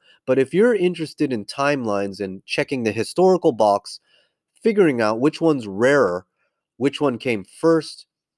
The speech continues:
um, you're gonna have to read the back. And on top of that, if you're gonna become a sophisticated sealed collector,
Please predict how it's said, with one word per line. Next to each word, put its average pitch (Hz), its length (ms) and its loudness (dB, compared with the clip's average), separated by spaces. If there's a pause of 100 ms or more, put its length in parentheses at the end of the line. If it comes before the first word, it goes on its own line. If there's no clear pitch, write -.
(300)
um, 117 440 -2 (1500)
you're 143 160 0
gonna 131 140 2
have 123 200 -4
to 110 80 -4
read 104 240 -4
the 95 80 -4
back. 78 480 -10 (800)
And 143 320 -2
on 156 180 -2
top 247 300 0
of 190 100 0
that, 143 180 6
if 135 120 0
you're 143 80 0
gonna 151 160 2
become 131 280 -2
a 120 60 -2
sophisticated 120 800 -6
sealed 240 680 0
collector, 107 640 -2